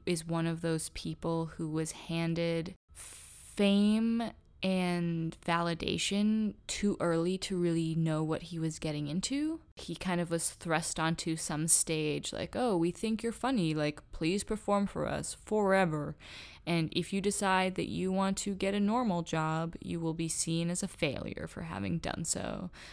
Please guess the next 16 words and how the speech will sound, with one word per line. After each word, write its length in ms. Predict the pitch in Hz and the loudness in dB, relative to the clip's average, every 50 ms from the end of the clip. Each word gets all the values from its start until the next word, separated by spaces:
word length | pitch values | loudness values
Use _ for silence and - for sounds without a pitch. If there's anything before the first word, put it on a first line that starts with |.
| - - - - | -18 -18 -10 -4
Um, 320 | - 165 160 165 - - 208 | -4 -2 -2 -2 -4 -6 -6
you 140 | - 175 170 | -2 -2 0
know, 140 | 151 127 | 0 0
your 180 | 135 151 156 156 | 0 0 0 2
responsibility 960 | 165 175 - - - 175 170 165 - 175 160 165 151 151 151 147 143 - - - | 2 2 2 2 2 2 2 2 0 0 2 2 2 4 2 2 0 -4 -4 -2
is 200 | - 160 160 165 | -2 0 0 2
now 340 | 160 139 127 131 - - - | 2 2 0 0 -2 -2 -2
to 380 | - - 170 170 87 82 - - - | -4 -2 -2 -2 -2 -2 -4 -4 -4
the 100 | - 156 | -4 -4
talent 520 | 156 - - - 87 - 98 - - - | -4 -4 -4 -2 -2 0 0 -2 -2 -4
that 120 | - - - | -6 -4 -4
we 240 | 98 - - 196 208 | -2 -2 -2 -2 -4
say 280 | - - - 175 - | -4 -2 -2 0 0
that 160 | - - - | -2 -2 -4
you 140 | - - 170 | -6 -6 -6
have. 380 | 165 - - - - - 180 | -4 -4 -2 -2 -2 -2 -4